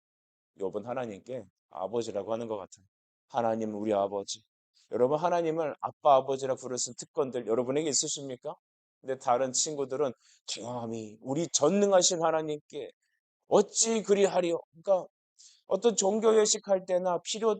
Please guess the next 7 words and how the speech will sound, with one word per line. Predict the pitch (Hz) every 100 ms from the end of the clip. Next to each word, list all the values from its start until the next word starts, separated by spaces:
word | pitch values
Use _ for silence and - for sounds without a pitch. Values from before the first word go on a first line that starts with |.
| -
때 | 190 185 143 - _
가-, | - 135 135 -
전능하신 | 147 170 180 175 165 160 151
하나님 | 175 170 156
이렇게 | 156 196
모시는 | 151 139 151 180 170
건데, | 143 143 160